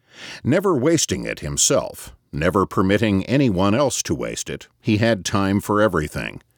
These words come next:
He received impressions whole and instantaneously. With people, he was abrupt, often rude. He wanted the point first.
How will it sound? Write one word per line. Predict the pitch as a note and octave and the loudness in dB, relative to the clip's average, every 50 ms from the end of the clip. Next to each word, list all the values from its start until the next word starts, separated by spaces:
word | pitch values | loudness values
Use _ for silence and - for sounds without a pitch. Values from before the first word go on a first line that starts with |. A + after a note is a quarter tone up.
| _ _ _ _ - - - - - - | _ _ _ _ -20 -18 -16 -16 -8 0
He | - D3 | 0 0
received | D3 C#3 B2+ - - F#3 F#3+ E3 A2 F#2 | 2 2 2 2 2 2 2 2 2 2
impressions | F#2 D#2+ D#2 - - - D#3 C#3+ - - - G#1+ D2 G2+ G#2+ | 0 0 0 -4 -4 -2 0 0 0 -2 -4 -4 -2 -4 -4
whole | - - G#2 F#2+ F#2 F#2 G2 A#2 B2+ A2+ | -2 0 0 2 4 4 2 2 2 2
and | E2 E2 D#2 | 0 0 -2
instantaneously. | - - G#2 G2+ - - - F2+ D2+ - - C#3+ C3 F#2+ D2 C#2 A#1+ - - A#1 A1 G1+ G1+ - - _ _ _ _ _ _ _ _ _ - - - - - | 0 0 0 0 2 0 0 0 0 2 2 2 2 2 0 -2 -4 -6 -6 -6 -8 -10 -12 -16 -18 _ _ _ _ _ _ _ _ _ -20 -20 -18 -6 0
With | F#2+ G2+ F#2+ - _ | 0 0 0 0 _
people, | - D#3+ C#3+ - - B1+ - D3 - _ - | 0 0 0 0 -2 -4 -4 -6 -8 _ 0
he | G#2 G2 | 2 4
was | G2+ G#2+ - | 4 4 2
abrupt, | G#2 E2 E2+ C#3 D3+ - - - _ - - - _ _ - | 2 0 2 0 0 0 -2 -4 _ -12 -12 -12 _ _ 0
often | F#2 - F#3 - G#2 G2 G2 | 2 2 2 2 2 2 2
rude. | E2+ G2+ B2+ A2+ D#2+ B1 A1+ A1+ - - _ _ _ _ _ _ _ _ - - - | 2 2 2 2 2 0 -4 -10 -14 -16 _ _ _ _ _ _ _ _ -20 -20 -8
He | - - C3 | 0 2 2
wanted | B2 C#3+ E3+ E3+ D3 A2 E2+ | 4 4 4 4 2 2 2
the | - - | 0 -2
point | - - - - C#3 E2 A#1+ - | -2 -2 0 2 2 2 0 -4
first. | - - - A2+ E2 A1 - - - - - | -8 -2 0 0 0 0 -2 -4 -4 -4 -8